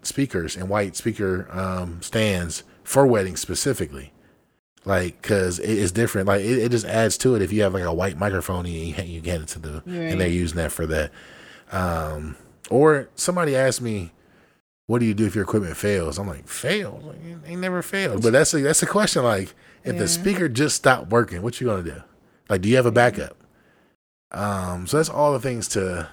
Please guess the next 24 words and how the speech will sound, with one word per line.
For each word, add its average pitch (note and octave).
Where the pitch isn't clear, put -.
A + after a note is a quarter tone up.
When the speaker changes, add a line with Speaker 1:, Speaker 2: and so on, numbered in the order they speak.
Speaker 1:
definitely G#2+
think A2
about E2+
and F#2
just F#2
to F#2
consider. F2
Um, F2+
even C3+
s-, -
uh, A2
things B2
like A2+
speaker A#2+
bags. D#2
Like, E2+
I F#2
didn't A2+
get G#2
speaker G2
bags F#2
until E2+
just F2
now. F#2+